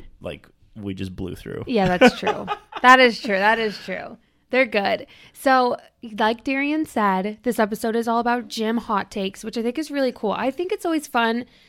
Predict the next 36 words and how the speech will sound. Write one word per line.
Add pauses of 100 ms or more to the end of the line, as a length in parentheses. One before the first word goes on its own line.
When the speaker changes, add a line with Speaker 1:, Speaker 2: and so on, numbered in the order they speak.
(200)
Speaker 2:
just
kinda
getting
the
inside
scoop
when
it's
the
gym.
If
you're
new
or
if
you're
a
veteran,
like, (340)
just
talking
about
the
gym
gossip.
Like,
this
is
the
space,
this
is
the
area
we're
in.